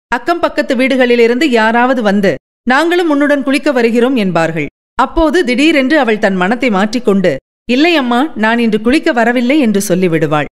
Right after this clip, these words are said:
அப்புறம் மத்தியானத்துக்கு மேல் தனியாக போவாள். அப்படி கிளம்புவது தடைப்பட்ட போதெல்லாம், "ஐயோ, முத்தையன் காத்திருப்பானே, பசியோடு இருப்பானே" என்று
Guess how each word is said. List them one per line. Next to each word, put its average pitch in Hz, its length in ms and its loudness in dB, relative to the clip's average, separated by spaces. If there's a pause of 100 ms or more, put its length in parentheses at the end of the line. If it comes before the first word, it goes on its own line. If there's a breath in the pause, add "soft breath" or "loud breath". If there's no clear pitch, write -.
(140)
அப்புறம் 330 400 -2
மத்தியானத்துக்கு 302 640 0
மேல் 240 240 2
தனியாக 240 440 0
போவாள். 151 420 -2 (280)
அப்படி 359 360 -2
கிளம்புவது 302 500 0
தடைப்பட்ட 233 480 -2
போதெல்லாம், 202 460 0 (280)
"ஐயோ, 240 580 0
முத்தையன் 233 420 0
காத்திருப்பானே, 208 680 0 (280)
பசியோடு 311 500 0
இருப்பானே" 285 420 0
என்று 214 340 2